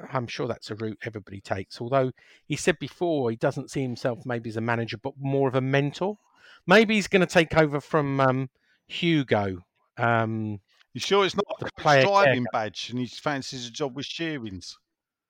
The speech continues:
Speaker 1: Yeah. Who, who, Hugo Seca, the son of the F one, has resigned and he's,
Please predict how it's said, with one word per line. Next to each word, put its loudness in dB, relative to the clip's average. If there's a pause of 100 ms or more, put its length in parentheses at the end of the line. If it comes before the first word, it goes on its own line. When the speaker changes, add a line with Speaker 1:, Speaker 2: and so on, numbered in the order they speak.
(600)
Speaker 1:
Yeah. 4
Who, 4
who, 2
Hugo 4
Seca, 2 (140)
the -2
son 4
of 0
the 0
F 0
one, 0
has -8
resigned -2
and -8
he's, -12